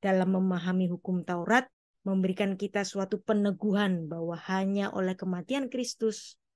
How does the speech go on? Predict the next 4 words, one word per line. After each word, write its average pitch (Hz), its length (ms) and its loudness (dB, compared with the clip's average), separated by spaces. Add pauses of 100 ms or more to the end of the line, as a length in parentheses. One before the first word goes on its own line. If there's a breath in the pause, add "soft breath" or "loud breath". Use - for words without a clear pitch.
(420)
kita 180 560 -4 (240)
dapat 175 400 -6 (560)
selesai 190 720 -2 (480)
dan 190 240 -2